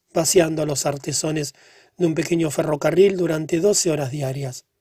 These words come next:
La mayoría de los accidentes sucedían realizando esta tarea y solían ser fatales. En otras cuadrillas de trabajo, el capataz seguía una tradición,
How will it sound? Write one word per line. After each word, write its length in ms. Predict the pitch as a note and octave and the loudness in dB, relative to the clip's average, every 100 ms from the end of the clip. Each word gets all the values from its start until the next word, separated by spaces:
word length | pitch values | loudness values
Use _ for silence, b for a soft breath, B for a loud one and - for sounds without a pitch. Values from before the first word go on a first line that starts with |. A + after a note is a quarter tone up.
| _ _ _ _ _ | _ _ _ _ _
La 120 | E3+ | 0
mayoría 460 | D#3+ D#3+ F3 E3+ F3 | 0 2 4 6 6
de 100 | E3 | 4
los 180 | D#3 E3 | 0 -2
accidentes 540 | - E3+ E3+ F3+ E3+ | -2 0 2 2 0
sucedían 680 | E3+ - E3 G3 G3+ G3 - b b b b | -2 -2 -2 4 6 6 0 b b b b
realizando 480 | E3+ D#3+ - E3+ D#3 | 0 0 2 0 0
esta 160 | D#3+ | -2
tarea 480 | D#3+ E3 A3 A3 A3+ - _ _ - | 2 4 6 6 2 -2 _ _ -6
y 120 | D#3+ | -2
solían 380 | - D3+ D3 C#3 | 0 0 -2 -2
ser 180 | C#3+ B2 | -4 -4
fatales. 680 | D3 C#3 C3 B2 A#2 - _ _ _ _ _ | -4 -4 -4 -6 -8 -12 _ _ _ _ _
En 120 | F3+ | 2
otras 240 | F3 F3+ - | 4 4 4
cuadrillas 560 | G3 F3+ F3 F3+ E3 | 8 8 8 4 2
de 100 | E3+ | -2
trabajo, 540 | E3+ F3 F#3 F#3 G3+ F#3+ b b b b b | 2 4 4 4 2 2 b b b b b
el 120 | F#3 | 0
capataz 440 | E3+ D#3+ E3 F#3 | 2 4 6 6
seguía 340 | - E3+ F3+ E3+ | 6 4 4 4
una 180 | E3+ D3+ | 2 -2
tradición, 840 | D#3+ D#3 D#3 - A3+ F3 D3+ | -4 -2 0 2 4 2 0